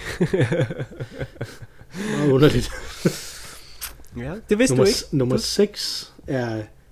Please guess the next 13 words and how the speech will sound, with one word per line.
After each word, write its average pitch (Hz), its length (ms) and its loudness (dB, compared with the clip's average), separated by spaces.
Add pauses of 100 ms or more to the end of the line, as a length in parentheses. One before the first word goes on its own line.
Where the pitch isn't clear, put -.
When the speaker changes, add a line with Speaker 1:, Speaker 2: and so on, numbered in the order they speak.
(120)
Speaker 2:
Laser 131 380 2
Kitten 131 440 -4
I 117 80 -12
P 107 100 -8
A. 110 120 -4 (1120)
Det 147 160 6
Speaker 1:
Okay. 165 180 -2
Speaker 2:
lyder 143 120 6
lidt 127 180 -4
mere 127 160 -4
interessant. - 720 -12 (440)
Speaker 1:
Ja. 131 120 -8 (1160)
Tuborg. 104 520 -8